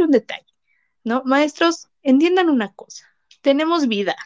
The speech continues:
también queremos ver series, también, o sea, ponle que no podamos salir,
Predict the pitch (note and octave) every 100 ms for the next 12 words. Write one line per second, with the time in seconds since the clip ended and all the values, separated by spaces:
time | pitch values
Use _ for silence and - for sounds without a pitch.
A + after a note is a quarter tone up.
0 | - - _ _ _ _ _ B3+ C4+ D4
1 | E4+ F4 F4+ F4+ E4 E4 C#4+ A3+ A#3 A3+
2 | G3+ A3 A3 B3+ B3+ - - - C4+ C#4
3 | C#4 D4 E4+ F4 D#4 C4 C#4 C4+ C#4+ G#3
4 | G3 G3